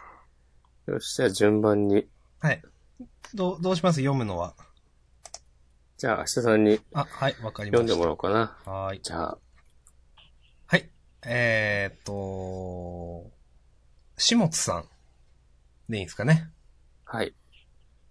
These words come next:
Speaker 2: はい。えーっと、お便りいただいているので読ませていただきます。押しこまんさん、明日さん、こんにちは。えー、下津です。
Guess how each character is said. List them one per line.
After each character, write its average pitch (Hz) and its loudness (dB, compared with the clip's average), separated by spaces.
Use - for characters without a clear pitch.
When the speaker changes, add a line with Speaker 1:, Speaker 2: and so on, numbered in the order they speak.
Speaker 2:
は 131 2
い。 - -6
え 95 -12
ー - -18
っ - -20
と、 95 -12
お 113 -10
便 107 -4
り 92 -8
い 85 -10
た 98 -8
だ 95 -2
い 92 -6
て - -14
い 98 -8
る 95 -8
の 90 -10
で 82 -12
読 95 -10
ま 107 -6
せ 110 -8
て - -10
い 90 -8
た 101 -10
だ 101 -10
き - -14
ま 143 2
す。 - -10
押 127 -2
し - -2
こ 170 2
ま 170 6
ん 170 6
さ 165 4
ん、 156 8
明 135 4
日 - -6
さ 120 -2
ん、 110 -4
こ 147 -2
ん 151 4
に 143 2
ち 143 -2
は。 127 4
え 117 2
ー、 - 0
下 143 6
津 - -8
で 104 -2
す。 - -4